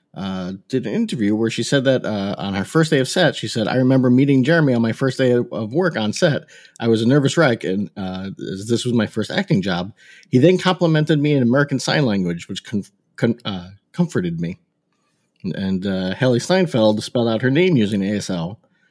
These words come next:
another heartwarming and welcoming moment with the actors. And it's nice that they, they learned some sign language before she showed up to make her feel more at ease and at home.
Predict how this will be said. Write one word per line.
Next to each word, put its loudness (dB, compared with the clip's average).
another 0
heartwarming 0
and -2
welcoming -4
moment -2
with -10
the -8
actors. -16
And -2
it's -12
nice -2
that -6
they, -2
they -4
learned -2
some -4
sign -4
language -4
before -6
she -10
showed -4
up -6
to -12
make -6
her -10
feel -8
more -8
at -6
ease -8
and -8
at -10
home. -18